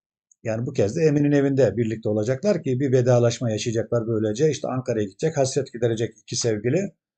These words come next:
Ama Samet yolda giderken, İskilip'teyken arıyor ve, "Ben geliyorum." diyor. Kız da diyor ki, "Gelme. Ben başkasıyla giderim." E, Samet de diyor ki, "Nasıl gelmeyeyim? Geliyorum, yoldayım zaten, çıktım ben, ne demek istiyorsun?" falan diyor.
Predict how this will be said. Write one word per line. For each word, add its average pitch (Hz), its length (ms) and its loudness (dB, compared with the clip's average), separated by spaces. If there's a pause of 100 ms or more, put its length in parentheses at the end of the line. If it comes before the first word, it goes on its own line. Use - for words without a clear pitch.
(500)
Ama 196 260 2
Samet 190 400 0
yolda 151 320 4
giderken, 156 460 0
İskilip'teyken 135 840 0 (500)
arıyor 156 460 4
ve, 196 240 4 (460)
"Ben 151 360 4
geliyorum." 170 520 10
diyor. - 300 -20 (500)
Kız 147 140 -4
da 233 100 2
diyor 254 140 -2
ki, 139 120 -6
"Gelme. 135 320 8 (1400)
Ben 160 200 2
başkasıyla 139 540 0
giderim." 151 320 2 (460)
E, 123 100 -4
Samet 160 380 2
de 208 100 4
diyor 240 160 0
ki, 165 100 0
"Nasıl 151 240 2
gelmeyeyim? 107 460 2
Geliyorum, 165 420 6
yoldayım 143 400 10
zaten, 170 300 6
çıktım 247 340 -4
ben, 160 280 2
ne 185 100 2
demek 165 200 4
istiyorsun?" 104 360 -4
falan 131 300 2
diyor. 180 220 -4